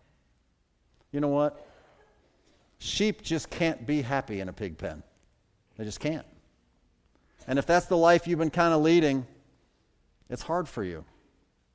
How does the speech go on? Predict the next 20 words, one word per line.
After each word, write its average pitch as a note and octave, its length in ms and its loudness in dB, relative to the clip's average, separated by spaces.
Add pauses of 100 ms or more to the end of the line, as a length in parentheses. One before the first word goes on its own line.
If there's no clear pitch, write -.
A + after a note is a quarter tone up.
(880)
He F#3 120 0
decides, E3+ 400 6
"I'm E3 100 4
gonna E3 120 2
go D3+ 160 4
home." D#3+ 260 4
He D#3+ 80 2
says, D3 420 2
gonna D3 160 -2
say D#3 160 2
to D3+ 80 2
his C#3+ 140 0
father, D3 320 4
"Make D#3 260 2
me D#3+ 160 2
as B2 120 0
one D3 180 2
of C3 100 0
your C3+ 140 0
hired C#3 520 2